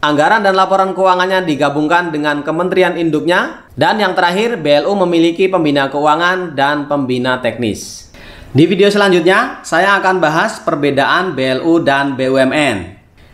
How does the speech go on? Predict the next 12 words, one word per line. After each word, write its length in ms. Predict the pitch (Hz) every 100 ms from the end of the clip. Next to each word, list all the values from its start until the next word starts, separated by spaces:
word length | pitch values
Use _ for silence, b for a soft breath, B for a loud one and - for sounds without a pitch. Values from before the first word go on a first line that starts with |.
| b -
Jangan 240 | 139 170
lupa 160 | 190 196
subscribe 480 | 202 196 196 190
channel 240 | 196 185 180
ini 400 | 185 240 254 -
supaya 320 | 165 165 165
kamu 240 | 160 160
bisa 240 | 185 147 156
terus 320 | 147 185 180
mengikuti 560 | 165 151 156 165 196 202
video-video 640 | 165 135 135 139 123 127
saya 480 | 131 139 160 202